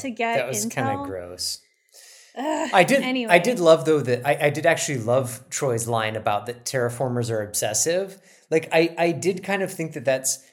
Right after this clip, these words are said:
Speaker 2: there is an element of that in, like, the Star Trek universe where it's, like, people with certain job types would have to be, like, a very particular personality, you know, like,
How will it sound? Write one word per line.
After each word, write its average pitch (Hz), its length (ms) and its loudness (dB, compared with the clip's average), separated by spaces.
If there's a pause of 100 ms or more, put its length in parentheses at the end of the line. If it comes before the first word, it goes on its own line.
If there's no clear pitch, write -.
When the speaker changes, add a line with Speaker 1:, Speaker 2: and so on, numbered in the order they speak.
(140)
Speaker 2:
there 147 160 2
is 165 300 0
an 170 160 -4
element 131 460 0
of 117 120 -4
that 110 300 0
in, 127 120 -2
like, 123 200 -2
the 123 80 -4
Star 123 240 0
Trek 127 260 -4
universe 113 560 -4
where 120 80 -4
it's, 117 140 -4
like, 120 320 -8
people 147 400 -2
with 127 160 -2
certain 123 420 -2
job 113 420 -4
types 139 360 -6
would 123 100 -6
have 113 240 -10
to 127 80 -8
be, 120 160 -8
like, 107 240 -4
a 120 60 -6
very 113 380 -4
particular 117 560 -8
personality, 110 720 -6
you 131 200 -8
know, 135 220 -4
like, 107 260 -6